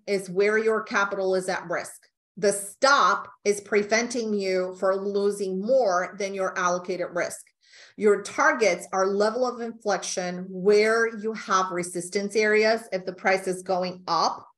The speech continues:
right? Uh, or support levels if the price is going down. And definitely when the price is going to reach certain areas of resistance or certain areas of support, the price is going to have a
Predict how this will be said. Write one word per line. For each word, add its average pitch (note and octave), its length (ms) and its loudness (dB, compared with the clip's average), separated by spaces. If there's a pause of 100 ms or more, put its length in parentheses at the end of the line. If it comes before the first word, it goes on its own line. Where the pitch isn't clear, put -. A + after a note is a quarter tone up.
right? F3+ 400 -4 (540)
Uh, G3+ 580 6 (220)
or C4 540 8 (160)
support G3+ 500 0
levels G3+ 460 2
if G3+ 140 -2
the F#3 80 -10
price G3 300 -2
is F#3 100 -8
going F#3+ 340 -4
down. F#3 460 2 (140)
And G3+ 300 0 (180)
definitely A3+ 500 2
when A#3+ 140 -2
the F#3+ 100 -2
price G#3 320 0
is F#3+ 140 -4
going G3+ 300 -4
to G3+ 160 0
reach F#3+ 260 -2
certain G#3 520 0
areas G3+ 380 2
of E3+ 120 -4
resistance B3+ 840 0
or F#3 220 -2
certain G#3+ 500 -2
areas G3 380 0
of F3+ 80 -10
support, A#3 600 2 (120)
the F3 100 -6
price G#3 420 0
is G3 120 -4
going F#3+ 280 -4
to G#3 80 -6
have F#3 440 0
a F#3+ 200 2